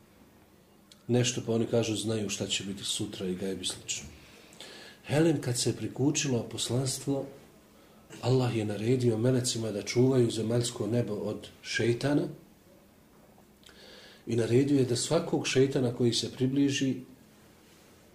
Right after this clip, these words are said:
ubiju zvijezdom padalicom. I o tome se govori u suri Džin. I onda su oni, kad su došli, vidjeli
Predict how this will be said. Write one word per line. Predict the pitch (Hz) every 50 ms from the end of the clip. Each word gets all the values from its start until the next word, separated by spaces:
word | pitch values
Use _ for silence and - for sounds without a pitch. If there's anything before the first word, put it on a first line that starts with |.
| - - - - - - _ _
ubiju | - 123 123 123 123 117 113 101
zvijezdom | 92 95 104 110 110 - 113 104 95 87
padalicom. | 92 90 87 82 73 - - - - - - - - - - - - - - - - - - - - - - - - - - - - - _ _ _ _ _ _ _ _ _ _ _ _ _ _ _ _ _ - _ _ - - - - - - - - _ _ _ _ _ _ _ _ _ _ _ _ _ _ _ _ _ _ _ _ -
I | 117
o | 123 123
tome | 139 160 143 123
se | - 117
govori | 107 117 127 131 117 110
u | 107 101
suri | - - 113 120 113 104 -
Džin. | - - 107 - - - - - - - - - - - - _ _ _ _ _ _ _ _ _ _ _ _ _ _ _ _ _ _ _ - - _ _ _ _ _ _ _ _ _ _ _ _ _ _ _ _ _ _ _ _ _ _ _ _ _ _ _ _ _ _ _ _ _ _ _ _ _ _ _ _ _ - - - - - - -
I | 120 123 143
onda | 180 190 185 175
su | - - 160
oni, | 175 175 170
kad | - 127 -
su | - 123
došli, | 123 175 180 - - 135 131
vidjeli | 151 160 175 175 147 151 -